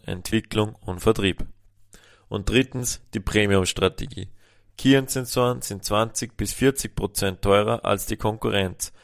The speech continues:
weil sie Probleme lösen, die andere nicht lösen können. Bessere Datenqualität, einfachere Integration, schnellere Inbetriebnahme und Industriekunden zahlen gerne dafür.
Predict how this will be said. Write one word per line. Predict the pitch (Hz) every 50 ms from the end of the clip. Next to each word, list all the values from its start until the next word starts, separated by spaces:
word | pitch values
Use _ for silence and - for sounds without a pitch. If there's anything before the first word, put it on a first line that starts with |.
| _ _ _ _
weil | - 117 110 107
sie | 101 - 98
Probleme | - 98 98 95 - 98 104 107 110 113
lösen, | 113 117 123 131 123 127 127 135 - -
die | - -
andere | - 101 101 104 104 110 110 120
nicht | 120 117 107 101 -
lösen | 92 95 95 92 92 90
können. | - - 101 92 90 87 90 - - _ _ _ _ _ _ _ _ _ _ _ -
Bessere | 104 117 117 - - 104 101 98
Datenqualität, | - 107 113 123 - - 123 - 120 117 113 113 110 - 113 113 - - - _ _ _ _ _ _ - -
einfachere | - 113 117 - - 123 117 - - - - 95 104 104
Integration, | 95 117 120 123 - 113 - - 95 98 - - - 123 123 131 139 - - _ _ _ _ _ -
schnellere | - - 110 113 117 117 113 107 107
Inbetriebnahme | 98 104 107 98 104 - - - 127 127 - 120 120 120 117 117 123 127 127 - _ _ _ _ _ _ _
und | - 123 123 127 131 131 - - - - _ _ _ _ _ _ _ -
Industriekunden | - 101 98 98 95 - - - - 123 120 123 - 113 117 113 - - 104 107 110 - -
zahlen | - - - 92 90 95 95 98 104 107 113 110 - - - -
gerne | - 101 98 95 92 90
dafür. | 87 85 - - - - 85 -